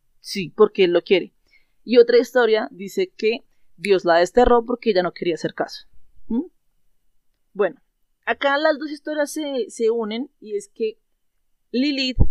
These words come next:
dice el nombre real de Dios, que si nos vamos a, a la parte judía, creo que ellos son los que lo dicen así, es como Ya-, Yahvé, creo que es,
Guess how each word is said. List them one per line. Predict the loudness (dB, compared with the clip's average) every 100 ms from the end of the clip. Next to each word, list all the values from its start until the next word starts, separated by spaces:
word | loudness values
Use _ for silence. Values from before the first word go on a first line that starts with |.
| 2 -8
dice | -14 -12 -4 -4 2
el | 2 2 -2
nombre | -4 -6 -8 -10 -10 -10
real | -4 -2 0 -2 -4 _ -6
de | -4
Dios, | -2 -2 -4 -8 -20 _ _ _
que | -4 -2 -2 -6 -12 -20 _ _ _ _
si | -8 -6
nos | -6
vamos | -8 -10
a, | -8 -6
a | -6
la | -6
parte | -4 -6 -8
judía, | -8 -6 -6
creo | -6 -8
que | -8 -10
ellos | -10
son | -14
los | -8
que | -8
lo |
dicen | -6 -8
así, | -10 -10 -12 -18 _ -8
es | -8
como | -6 -8 -8 -10 -10
Ya-, | -10 -10 -6 -4 -6
Yahvé, | -4 -4 -2 0 -2 -4 -10 -12
creo | -10 -8
que | -4 -4
es, | -6